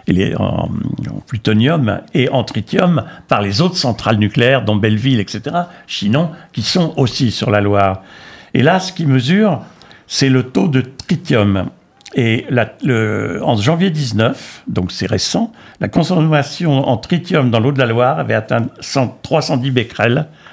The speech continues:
par litre. C'est une valeur anormalement élevée, alors que les valeurs publiées par E D F et, et plus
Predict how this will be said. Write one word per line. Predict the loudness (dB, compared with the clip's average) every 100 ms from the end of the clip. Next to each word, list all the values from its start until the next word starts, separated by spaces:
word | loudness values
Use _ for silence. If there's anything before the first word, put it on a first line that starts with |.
| -4
par | -2 2
litre. | 0 -2 -8 -16 -20 -20 -18 -20 -12
C'est | -4 0
une | 2 2
valeur | 4 4 2 0 0
anormalement | 0 2 2 2 2
élevée, | 2 0 0 0 0 -8 _ _ _ -6
alors | 0 2 2
que | 0
les | 0
valeurs | 2 2 2 0 -2
publiées | 0 2 2 2
par | 2 2
E |
D | 2 2 0
F | -4 -16 -4
et, | 0 0 0 -2 -4 -4 -4 -4 -4
et |
plus | -6 0 0 0 -6 -10 -12